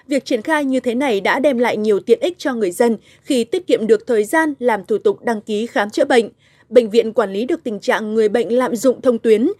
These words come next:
đi khám bệnh nhiều lần, nhiều nơi, tránh được tình trạng thất thoát thẻ bảo hiểm y tế của người bệnh trong hoạt động khám chữa bệnh. Mặc dù vậy, tại một vài bệnh viện, số bệnh nhân sử dụng căn cước công dân gắn chip trong khám chữa bệnh vẫn chưa phổ biến.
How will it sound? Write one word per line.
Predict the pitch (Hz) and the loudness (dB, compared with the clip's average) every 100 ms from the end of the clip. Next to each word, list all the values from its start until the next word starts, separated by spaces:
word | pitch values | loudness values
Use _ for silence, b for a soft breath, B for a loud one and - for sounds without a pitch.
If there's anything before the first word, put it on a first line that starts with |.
| b - | b -4
đi | 254 | -4
khám | - 214 254 | -2 -4 -2
bệnh | 226 214 | -4 0
nhiều | 220 208 | 0 2
lần, | 214 208 175 - | 0 -2 -6 -4
nhiều | 220 | -2
nơi, | 196 240 233 b b _ | 2 4 4 b b _
tránh | 269 262 | -6 -2
được | 339 - | -2 -2
tình | 214 | -6
trạng | 202 208 214 | -4 -4 -2
thất | 349 349 | -6 0
thoát | 381 - | -2 0
thẻ | 311 226 | 0 0
bảo | 196 | 0
hiểm | 208 196 | 0 -2
y | - | -4
tế | 226 214 202 | -2 0 0
của | 311 254 | 0 -2
người | 208 196 | 0 0
bệnh | 202 208 - | 0 0 -8
trong | - 339 302 | -4 -2 -2
hoạt | 247 175 | -4 -2
động | 196 208 | -2 -2
khám | 240 285 | -4 -4
chữa | - 339 | -2 0
bệnh. | 269 214 - b b b | 2 0 -4 b b b
Mặc | 240 233 | -6 -4
dù | - 226 | -2 -2
vậy, | 226 175 208 | 0 0 -2
tại | 233 214 | -4 -4
một | 220 208 | -2 -2
vài | 226 196 | -2 0
bệnh | 196 208 | 0 2
viện, | 226 196 b b | 0 0 b b
số | - 254 | 2 2
bệnh | 349 233 | 2 -2
nhân | 240 226 | -2 -2
sử | - 214 | 0 -2
dụng | 185 226 226 | 2 -2 0
căn | - 226 | -6 -4
cước | 349 | -4
công | 294 240 | -2 0
dân | 240 220 | 0 0
gắn | 214 214 | -2 -4
chip | - 381 381 | 0 0 0
trong | 277 240 | -6 -6
khám | - 208 | -4 -6
chữa | 202 285 | -2 -2
bệnh | 254 208 - b - | 0 0 -4 b -4
vẫn | 240 339 | -2 -2
chưa | 294 240 | 0 0
phổ | - 208 | 2 0
biến. | 208 202 269 | 2 2 0